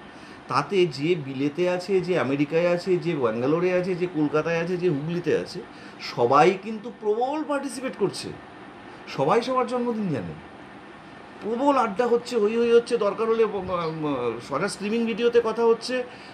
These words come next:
অর্থাৎ এই যে ষাট সত্তরের দশকে যে এক্সোডাসটা শুরু হয়েছিল, যখন শঙ্করের সোনার সংসার টংসার বেরোচ্ছে, যে সমস্যাটা বলছেন সেটা, এইটার জন্য এই তিরিশ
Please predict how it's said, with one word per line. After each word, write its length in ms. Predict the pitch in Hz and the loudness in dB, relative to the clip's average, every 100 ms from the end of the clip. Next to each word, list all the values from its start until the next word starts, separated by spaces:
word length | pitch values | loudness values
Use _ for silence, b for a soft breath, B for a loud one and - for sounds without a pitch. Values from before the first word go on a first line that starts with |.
| - | -4
অর্থাৎ 440 | 147 - 175 113 - B B B - | -4 -2 -4 -4 -8 B B B -10
এই 160 | 135 143 | -4 -4
যে 180 | 165 202 | -4 -8
ষাট 400 | - 117 113 - | -8 -4 -4 -4
সত্তরের 540 | - 156 - 175 170 | -10 -10 -6 -4 -4
দশকে 300 | 175 - - | -6 -10 -10
যে 100 | 180 - | -8 -6
এক্সোডাসটা 760 | 127 - - 185 180 185 - 156 | -8 -8 -4 -4 -2 -6 -8 -12
শুরু 320 | - 107 101 90 | -10 -10 -10 -6
হয়েছিল, 340 | 80 - 90 98 - B B - | -8 -8 -12 -12 -14 B B -10
যখন 200 | 117 123 | -8 -6
শঙ্করের 420 | 117 117 113 117 | -6 -8 -4 -6
সোনার 300 | 117 120 120 | -6 -6 -6
সংসার 400 | 113 113 113 113 - | -6 -10 -10 -12 -12
টংসার 340 | 113 110 95 | -14 -12 -8
বেরোচ্ছে, 440 | 110 113 90 - - - B B | -4 -4 -4 -10 -14 -14 B B
যে 60 | 120 | -10
সমস্যাটা 500 | 120 120 123 135 135 | -6 -8 -6 -8 -8
বলছেন 400 | 120 135 139 170 | -6 -8 -6 -8
সেটা, 260 | 147 92 151 - B B B B - | -10 -12 -12 -14 B B B B -2
এইটার 560 | 147 175 196 202 190 165 | 0 0 -2 -4 -6 -4
জন্য 260 | 156 147 | -4 -4
এই 100 | 151 127 | -4 -6
তিরিশ 300 | 156 165 202 | -10 -10 -10